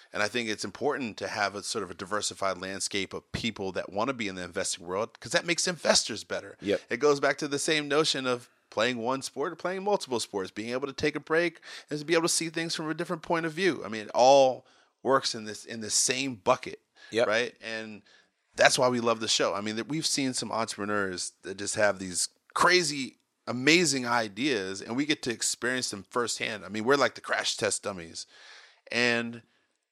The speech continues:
Speaker 1: I can't tell you how many times after we've been on air or after we've, you know, we've finished filming, an entrepreneur will come up to us and say, "You know what?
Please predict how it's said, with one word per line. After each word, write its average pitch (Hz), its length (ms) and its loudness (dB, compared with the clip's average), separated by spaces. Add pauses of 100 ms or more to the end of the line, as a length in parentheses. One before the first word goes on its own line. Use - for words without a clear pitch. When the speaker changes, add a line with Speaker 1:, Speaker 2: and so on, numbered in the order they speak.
(240)
Speaker 1:
I 127 120 0
can't 147 240 -4
tell 143 160 2
you 117 100 -2
how 117 100 0
many 123 180 -4
times 113 420 -2 (100)
after 120 400 2
we've 104 180 -6
been 101 280 -8
on 104 320 -2
air 104 260 -4
or 92 340 -6
after 135 320 2
we've, 104 220 -6 (960)
you 151 100 -4
know, 87 100 -4
we've 92 340 -10 (340)
finished 107 300 -4
filming, 107 500 -2 (580)
an 98 120 -10
entrepreneur 123 500 -2
will 98 80 0
come 107 240 -6
up 82 80 -8
to 98 140 -6
us 92 120 -4
and 95 80 -8
say, 101 220 -2
"You 117 80 -8
know 151 100 -4
what? 190 200 -2